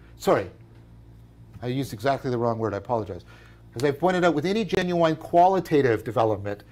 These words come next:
quantitative development, you just get sort of more things, more beliefs, uh, more experiences. Qualitative development is ho-, why I am so different in kind from that kid that was born in Hamilton.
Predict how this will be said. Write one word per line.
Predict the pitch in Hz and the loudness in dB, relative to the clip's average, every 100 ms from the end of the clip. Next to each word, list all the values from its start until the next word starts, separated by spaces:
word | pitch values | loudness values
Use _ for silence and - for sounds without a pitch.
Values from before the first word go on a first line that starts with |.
| - | 0
quantitative | 190 208 180 160 127 | 2 4 4 2 0
development, | 127 139 135 135 131 | 2 4 4 2 -2
you | 117 | -4
just | 120 135 - | -4 -2 -2
get | 127 | -2
sort | - 120 | -2 -2
of | |
more | 117 131 123 | 0 0 0
things, | - 117 104 98 | 0 -4 -4 -2
more | 131 | 0
beliefs, | 147 135 127 131 123 - - - - | 2 2 2 0 -2 -8 -12 -20 -6
uh, | 110 110 | -2 0
more | 123 123 | 0 0
experiences. | 123 - 135 127 117 95 - - - - - | -2 -4 -4 -4 -8 -14 -16 -20 -20 -20 0
Qualitative | 196 214 226 202 160 | 4 6 6 4 4
development | 147 143 143 143 135 | 4 4 4 0 -2
is | 151 - - | -4 -4 -6
ho-, | - - | -4 2
why | 170 196 233 240 233 | 4 6 6 4 2
I | 202 202 208 202 | 4 4 4 4
am | 185 185 175 - | 4 4 2 -4
so | - - 220 220 214 220 - - 127 98 _ | -2 4 8 8 8 4 -4 -10 -10 -10 _
different | 262 277 277 247 254 226 - | 6 6 4 2 2 0 -2
in | 190 175 | 0 0
kind | - 240 240 208 165 156 156 - - | 0 4 6 6 6 2 -2 -10 -4
from | - 165 | 2 4
that | 165 165 165 - - | 6 6 4 -2 -20
kid | - 254 240 190 165 190 - - | 2 8 8 8 4 0 -6 0
that | 156 156 | 2 6
was | 160 131 | 4 4
born | 120 160 180 170 170 | 4 6 6 6 2
in | 160 | 0
Hamilton. | 147 160 151 135 - 104 | 0 2 2 0 -4 -12